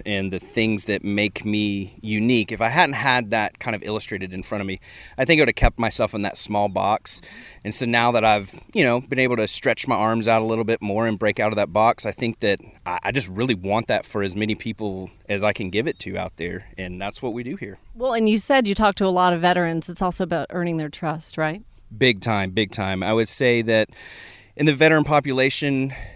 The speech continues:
Speaker 1: trust is a big part of who we are, and unfortunately, there are some places out there that aren't necessarily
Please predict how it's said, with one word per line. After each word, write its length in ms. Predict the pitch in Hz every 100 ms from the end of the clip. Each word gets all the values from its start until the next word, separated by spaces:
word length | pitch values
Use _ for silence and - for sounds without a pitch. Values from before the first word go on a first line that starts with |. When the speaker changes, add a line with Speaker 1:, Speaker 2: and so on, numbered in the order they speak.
| -
Speaker 1:
trust 640 | - - 127 131 - - -
is 480 | 113 110 107 104 -
a 80 | 104
big 440 | 90 113 107 95
part 540 | - - 101 98 95 - -
of 240 | 98 92 -
who 200 | 110 95
we 220 | 92 90
are, 400 | 92 92 92 92 -
and 600 | 98 95 95 92 92 92
unfortunately, 580 | 110 113 143 - 160 151
there 420 | 143 147 151 151
are 180 | 160 170
some 180 | - 180
places 320 | 170 - 170
out 220 | 170 165
there 240 | 175 175
that 260 | 170 175 165 - -
aren't 220 | - 165 170
necessarily 880 | 160 147 - 160 160 151 139 135